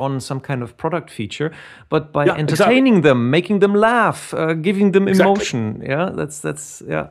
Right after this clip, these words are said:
Speaker 1: that's, that makes,
Speaker 2: That's
Speaker 1: uh,
Speaker 2: it. And
Speaker 1: makes a lot of sense.
Speaker 2: marketing, marketing doesn't make people suddenly decide they want things. I mean, it doesn't work that, it isn't that simple, right? So o-, often the best thing we can do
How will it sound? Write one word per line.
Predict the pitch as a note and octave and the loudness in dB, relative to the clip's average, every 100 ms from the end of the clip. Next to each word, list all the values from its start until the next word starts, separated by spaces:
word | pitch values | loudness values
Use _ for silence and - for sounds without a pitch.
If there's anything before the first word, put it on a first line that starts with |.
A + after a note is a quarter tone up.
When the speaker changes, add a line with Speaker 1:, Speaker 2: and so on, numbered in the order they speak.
| - | -12
Speaker 1:
that's, | D#2 - | -14 -12
that | - - | -12 -10
makes, | D3 C#3+ - | -6 -8 -2
Speaker 2:
That's | E3+ C#3 C3 | 0 0 -2
Speaker 1:
uh, | |
Speaker 2:
it. | B2+ | -2
And | - | -4
Speaker 1:
makes | C#3 | -6
a | A#2+ | -8
lot | A2 | -8
of | |
sense. | A2 F#2 - - | -10 -14 -16 -6
Speaker 2:
marketing, | E3 F3+ G3+ A#3+ A#3 A3 - | -2 -2 -2 -2 0 -2 -2
marketing | D#3 E3+ E3+ G3 F3+ | -2 -2 0 0 0
doesn't | C#3 D#3 E3 D3 | 2 0 0 -2
make | C#3 C#3 C3 | -4 -4 -6
people | D#3+ D#3+ - B2+ | -8 -6 -6 -6
suddenly | - B2+ B2+ B2 A#2+ - | -2 -2 -2 -6 -6 -10
decide | - - A2+ A#2 | -10 -2 -2 0
they | G#2+ | -4
want | G#2+ A2+ G#2+ - | -4 -8 -10 -10
things. | G#2 D#2 - G#2+ | -10 -10 -10 -4
I | |
mean, | B2 C3 | -4 -4
it | C#3+ E3 | -2 0
doesn't | D#3 C#3 A#2 | 0 -2 -2
work | B2+ C#3 C#3+ - | 0 0 -2 -8
that, | - - | -10 -10
it | B2+ | -6
isn't | D3 C3+ C3 | -4 -4 -6
that | B2+ A#2+ | -8 -10
simple, | - D3 D3 - F#2+ | -4 -2 -2 -4 -6
right? | F#2 C3+ D#3+ - - - _ | -4 -6 -8 -18 -20 -20 _
So | - C#3+ C#3+ - - | -2 0 0 -2 -6
o-, | - | -2
often | E3 D#3+ - C#3 | 0 -2 -4 -2
the | A#2+ | -2
best | C3+ D#3+ - | -2 -4 -6
thing | B2 | -8
we | A#2 | -8
can | A2+ G#2+ G#2+ | -8 -8 0
do | F#3 G#3 A#2+ B2 | 2 2 0 -6